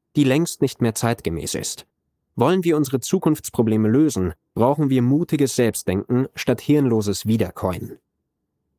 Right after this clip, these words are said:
Der vierte Systemfehler liegt im Kapitalismus. Vom alten Motto „Konkurrenz belebt das Geschäft“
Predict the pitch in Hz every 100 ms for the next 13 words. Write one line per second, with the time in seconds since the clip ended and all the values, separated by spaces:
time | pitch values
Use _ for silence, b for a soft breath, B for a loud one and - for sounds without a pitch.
0 | _ _ _ _ _ - 120 113 - 104
1 | 117 101 - 139 120 - 101 123 156 139
2 | 139 - 135 - 135 117 113 107 - 87
3 | - - - _ _ _ _ - 151 -
4 | 175 156 147 139 139 131 123 _ - 160
5 | 156 143 127 175 - - 117 127 - 110
6 | - 107 127 104 -